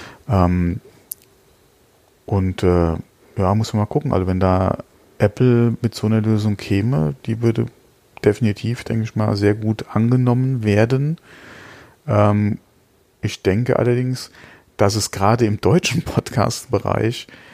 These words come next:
ähm, bei, sa-, in Anführungszeichen uns, also nicht jetzt speziell wir, aber so in dem, äh, Podcast-Bereich,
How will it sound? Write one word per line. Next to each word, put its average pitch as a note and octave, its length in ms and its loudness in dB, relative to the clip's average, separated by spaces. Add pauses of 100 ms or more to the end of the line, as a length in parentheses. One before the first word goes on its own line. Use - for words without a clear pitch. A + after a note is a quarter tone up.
(380)
ähm, G2 680 0 (300)
bei, F#2+ 340 4 (300)
sa-, - 320 -4
in G#2 140 -2
Anführungszeichen G#2+ 640 0 (100)
uns, C3 480 0 (920)
also F#2 160 2
nicht F#2+ 240 -2
jetzt - 160 0
speziell E2+ 420 -2
wir, B2+ 300 2
aber G2+ 340 0
so G2+ 220 -2
in G2 180 -2
dem, G2 380 2 (640)
äh, - 400 2 (420)
Podcast-Bereich, G2 1040 0